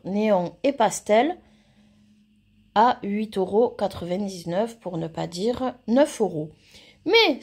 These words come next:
bah, c'est super, parce qu'au final, on se retrouve maintenant avec une gamme de couleurs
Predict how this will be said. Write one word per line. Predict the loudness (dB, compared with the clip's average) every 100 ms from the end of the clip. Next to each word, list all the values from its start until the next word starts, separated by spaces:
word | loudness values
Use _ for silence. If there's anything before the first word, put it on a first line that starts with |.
| -2
bah, | 0
c'est | 0 -2
super, | -4 -6 2 4 4 0 _ _ 0
parce | 0 2
qu'au | -2
final, | -2 0 2 2
on | 0
se | 0
retrouve | 0 0 -2 -2 -2 0
maintenant | 0 0 0 -4 -2 0
avec | 0 0 -2 -2
une | -4
gamme | 0 0 0
de | -4
couleurs | -10 -4 2 2 0